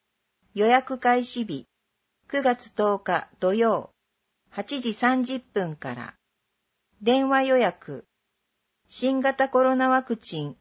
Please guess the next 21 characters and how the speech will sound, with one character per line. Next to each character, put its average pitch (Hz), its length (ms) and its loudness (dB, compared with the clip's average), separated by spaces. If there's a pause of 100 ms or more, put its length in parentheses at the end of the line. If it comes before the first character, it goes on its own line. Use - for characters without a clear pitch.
(140)
予 190 120 -2
約 240 380 2
相 254 280 0
談 254 260 2
セ 247 200 0
ン 208 80 -2
タ - 160 -6
ー。 - 1080 -14
月 214 320 -4
曜 269 240 6
か 202 140 0
ら 160 140 0
土 156 160 -4
曜、 160 400 -4 (520)
八 269 300 -10
時 254 140 -2
三 254 320 2
十 254 180 -4
分 196 340 -4
か 160 140 -6
ら 147 200 -10